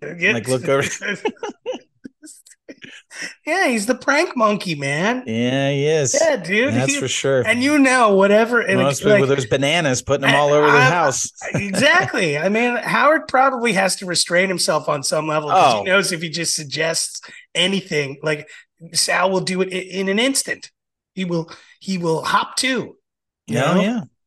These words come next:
Speaker 1: He
Speaker 2: No,
Speaker 1: will
Speaker 2: I, I, no, I, I, I mean, the, the thing is, you take that microphone and out in front of, uh, Howie's face, and he's just, he's like an observer. He's like, he's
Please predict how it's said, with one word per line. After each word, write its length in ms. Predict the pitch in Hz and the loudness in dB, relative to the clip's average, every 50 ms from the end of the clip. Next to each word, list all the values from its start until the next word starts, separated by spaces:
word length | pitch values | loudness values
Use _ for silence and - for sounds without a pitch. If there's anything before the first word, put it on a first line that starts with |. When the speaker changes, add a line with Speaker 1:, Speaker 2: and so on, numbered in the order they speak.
| _ _ _ _ _ _ _ _ _ _ | _ _ _ _ _ _ _ _ _ _
Speaker 1:
He 160 | _ - 165 123 | _ -8 -4 -2
Speaker 2:
No, 140 | 135 139 127 | 0 2 2
Speaker 1:
will 80 | 120 | 2
Speaker 2:
I, 120 | 131 143 165 160 - - | 2 2 0 -2 -4 -8
I, 120 | - - - _ _ _ _ _ _ _ _ _ _ _ _ _ _ - | -14 -14 -14 _ _ _ _ _ _ _ _ _ _ _ _ _ _ -12
no, 260 | 110 110 113 117 120 | -8 -6 -4 -2 0
I, 400 | 113 113 131 139 147 - - 127 | 0 0 2 0 0 0 0 -2
I, 140 | 135 135 - - | -2 -2 -2 -4
I 120 | - 120 | -4 -2
mean, 320 | 123 127 127 120 117 113 110 - - - - _ _ - - _ _ _ _ - - | 0 0 0 0 0 -2 -6 -12 -20 -20 -20 _ _ -20 -20 _ _ _ _ -6 0
the, 140 | 131 139 | 0 0
the 140 | 139 123 127 | 0 0 -4
thing 220 | 120 - 175 185 190 | -2 0 2 2 4
is, 160 | 196 190 151 | 2 2 2
you 80 | 147 143 | 0 -2
take 300 | - - 180 190 190 196 | 0 0 0 0 2 2
that 180 | 202 185 175 | 0 0 2
microphone 1000 | 175 180 185 190 190 185 156 139 143 - - - - - 147 135 135 135 127 120 - _ _ _ | 0 0 0 0 0 0 2 2 0 0 -2 -8 -2 0 2 2 2 2 0 -2 -4 _ _ _
and 200 | - 123 120 123 - _ - | -4 -4 -4 -4 -6 _ -4
out 320 | 120 131 143 147 - - | -2 0 0 -2 -2 -4
in 100 | - 131 | -6 -4
front 240 | 120 - 151 143 139 | -2 0 0 0 2
of, 260 | 139 135 127 123 120 | 2 0 0 -2 -2
uh, 280 | 131 135 131 131 127 120 | 0 0 0 0 -2 -2
Howie's 600 | 113 131 139 135 135 135 123 - - - - - - - | -2 -2 -2 0 0 0 -2 -2 -4 -6 -8 -14 -10 -4
face, 380 | - 147 151 147 131 113 - - | -2 0 0 0 0 -2 -2 -2
and 140 | 113 110 113 | -2 -2 -2
he's 320 | 117 135 139 135 123 - | -2 -2 -2 -2 -2 -4
just, 360 | - - 131 120 - - - | -4 -4 -4 -2 -4 -4 -6
he's 180 | 113 135 135 127 | -6 -6 -2 0
like 220 | 135 135 127 - | 0 0 0 -2
an 80 | 123 123 | -4 -4
observer. 500 | 127 113 107 - 127 139 147 117 110 101 | -4 -2 -2 0 0 0 0 0 -4 -8
He's 240 | 95 120 131 123 123 | -6 -6 -4 -2 -2
like, 280 | 123 120 113 - _ - | -2 -2 -2 -4 _ -14
he's 280 | 117 123 131 120 - | -10 -8 -8 -8 -8